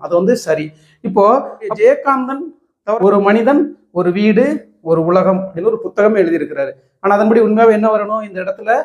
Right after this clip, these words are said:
ஓர் அப்படின்னு வந்திருக்கணும். ஆனா ஒரு இதை நம்ம எடுத்துக்கலாம். இது ஒரு புத்தகம் அப்படின்றதால நம்ம அப்படியே எடுத்துக்கிறோம். ஆனால் இந்த இடத்துல ஒரு மனிதன், ஒரு வீடு, ஒரு உலகம் அப்படின்னு தான் அவர் கொடுத்து, ஓர் உலகம் அப்படின்னு தான் அவரு கொடுத்துருக்கணும்.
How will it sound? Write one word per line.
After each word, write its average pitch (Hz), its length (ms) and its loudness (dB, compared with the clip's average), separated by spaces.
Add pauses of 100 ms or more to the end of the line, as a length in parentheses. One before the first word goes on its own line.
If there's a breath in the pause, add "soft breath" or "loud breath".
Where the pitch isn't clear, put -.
(420)
ஓர் 226 480 4
அப்படின்னு 190 320 -4
வந்திருக்கணும். 190 500 -8 (560)
ஆனா 196 100 -2 (100)
ஒரு 196 120 6 (420 loud breath)
இதை 185 140 0
நம்ம 208 180 4
எடுத்துக்கலாம். 180 380 0
இது 196 120 0
ஒரு 196 160 -2
புத்தகம் 277 360 0
அப்படின்றதால 202 440 -6
நம்ம 202 140 -4
அப்படியே 185 200 0
எடுத்துக்கிறோம். 151 400 -16 (580)
ஆனால் 220 300 2
இந்த 208 140 0
இடத்துல 254 220 4 (440)
ஒரு 185 160 -2
மனிதன், 208 300 -4 (300)
ஒரு 180 140 0 (100)
வீடு, 226 300 2 (460 soft breath)
ஒரு 185 120 6 (100)
உலகம் 220 420 2
அப்படின்னு 160 280 -6
தான் 214 100 4
அவர் 160 140 -6
கொடுத்து, 175 240 -14 (280)
ஓர் 233 200 4 (120)
உலகம் 196 340 0
அப்படின்னு 156 260 -18
தான் 190 100 -6
அவரு 175 120 -4 (420)
கொடுத்துருக்கணும். 143 480 -8